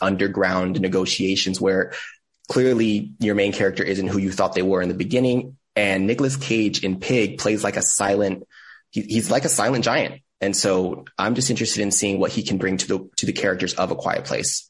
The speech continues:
Um, or, you know, different characters. A Quiet Place has been an excellent vehicle for some actors that we've been paying attention to, like Millicent Simmons. So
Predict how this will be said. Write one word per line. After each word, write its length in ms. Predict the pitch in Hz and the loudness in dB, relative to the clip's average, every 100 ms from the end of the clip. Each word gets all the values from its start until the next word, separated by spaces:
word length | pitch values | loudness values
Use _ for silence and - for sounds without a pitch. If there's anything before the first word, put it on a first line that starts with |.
| - | -4
Um, 400 | 95 90 131 - | -2 -2 -4 -2
or, 300 | 127 117 104 | 2 2 2
you 80 | 104 | 0
know, 240 | 92 87 - | 0 -2 -2
different 320 | 131 - - | -2 -2 -2
characters. 460 | - 92 98 - - - - - | -2 -2 -4 -4 -6 -6 -8 -4
A 60 | 110 | 0
Quiet 220 | 104 101 | 2 2
Place 180 | 110 117 | 2 0
has 140 | 104 | 0
been 100 | 113 | 2
an 80 | 110 | 2
excellent 300 | 107 127 107 | 2 0 2
vehicle 320 | 120 127 113 | 0 2 0
for 400 | 117 107 95 - _ | 2 0 -2 -6 _
some 180 | - 101 | -2 0
actors 320 | 98 98 107 98 | 0 0 0 0
that 160 | - | 0
we've 220 | 101 101 | 0 0
been 120 | 98 98 | -2 -2
paying 200 | 117 95 | -2 0
attention 320 | 95 95 98 | -2 -2 -2
to, 100 | 107 | 0
like 160 | 92 | 0
Millicent 320 | 95 98 - - | 2 2 0 0
Simmons. 480 | 131 135 92 - - | 2 2 0 -4 -2
So 480 | - 92 92 - | 0 0 0 -6